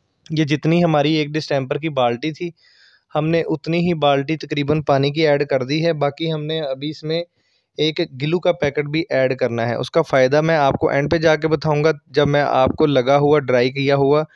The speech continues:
डिस्टेंपर चेक करवाऊंगा कि ये लगाने का क्या फ़ायदा था।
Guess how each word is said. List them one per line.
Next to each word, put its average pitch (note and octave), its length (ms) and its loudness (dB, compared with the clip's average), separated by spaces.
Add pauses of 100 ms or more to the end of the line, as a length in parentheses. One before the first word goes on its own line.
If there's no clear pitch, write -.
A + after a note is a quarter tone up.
(380)
डिस्टेंपर D3 460 2
चेक C3 260 0
करवाऊंगा C#3+ 400 2
कि D3 120 -2
ये D3+ 200 2
लगाने C3 420 0
का D3 120 -2
क्या C3 260 0
फ़ायदा A2+ 380 0
था। G2 200 -4